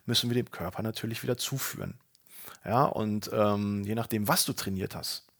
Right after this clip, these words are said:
ob das eher Ausdauer war, ob das eher Kraft war oder ob das vielleicht eine Mischung aus allem war, ja, ähm, da müssen wir dann sehen, dass wir unserem Körper die verbrauchte Energie in entsprechender Form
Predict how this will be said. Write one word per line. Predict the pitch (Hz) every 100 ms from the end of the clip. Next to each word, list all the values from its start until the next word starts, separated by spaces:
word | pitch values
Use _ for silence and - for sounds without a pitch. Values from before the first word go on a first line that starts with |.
| - -
ob |
das | - 95
eher | - 101 95
Ausdauer | - 147 135 123 117
war, | 107 107 107
ob | 98
das | 104
eher | - 95
Kraft | - - 139 - -
war | 113 110 110
oder | 101
ob | 95
das | - -
vielleicht | - 104 101
eine | 110
Mischung | 151 - 135
aus | 113 110
allem | - 110 113 107
war, | 107 110 - - - -
ja, | - 131 - - - - -
ähm, | 123 117 120 120 -
da | 107
müssen | 117 127 139
wir |
dann | 120 117
sehen, | - 107 113
dass | 110 -
wir | 110 110 113 110
unserem | - 113 104 92
Körper | - 92 101 - 127 139
die | 127 - 110 110 107
verbrauchte | - - 82 92 -
Energie | - 92 82 95 151 180 - - - - _ -
in | 139 151
entsprechender | 131 127 - 101 - 107
Form | 95 - - 104 117 127